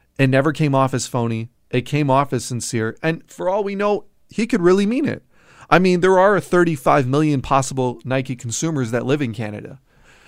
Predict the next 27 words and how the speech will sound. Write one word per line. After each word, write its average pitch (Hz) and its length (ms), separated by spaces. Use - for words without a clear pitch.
And 143 140
I 147 80
think 143 300
that 131 380
now 135 220
that 131 80
LeBron 131 340
James 123 240
has 117 140
signed 151 320
that 117 160
deal, 117 220
he 135 140
understands 143 580
he's 160 180
just 156 260
as 131 80
much 135 180
a 120 60
Nike 131 340
man 113 200
as 107 100
he 110 80
is 104 80
a 107 60
Cleveland 110 420
man, 107 240